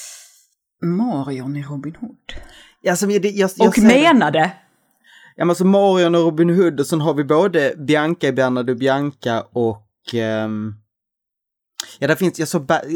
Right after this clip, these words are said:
Speaker 2: Mästerdetektiven Basil Mus nyligen.
Speaker 1: Ja, de vita mössen.
Speaker 2: Ja.
Speaker 1: Åh, gud.
Speaker 2: Ja, och det är så här, då, då är det ju faktiskt en burlesk show med,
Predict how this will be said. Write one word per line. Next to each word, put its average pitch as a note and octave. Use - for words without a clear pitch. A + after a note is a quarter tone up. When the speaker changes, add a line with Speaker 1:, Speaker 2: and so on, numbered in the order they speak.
Speaker 2:
Mästerdetektiven C#3+
Basil C#3+
Mus D3+
nyligen. A#2+
Speaker 1:
Ja, E3+
de E3
vita E3
mössen. D3+
Speaker 2:
Ja. E3
Speaker 1:
Åh, D3
gud. C3
Speaker 2:
Ja, D3+
och -
det D#3
är D3+
så E3+
här, E3
då, E3+
då E3+
är F#3+
det F#3+
ju E3+
faktiskt C#3
en B2
burlesk C#3+
show B2+
med, A#2+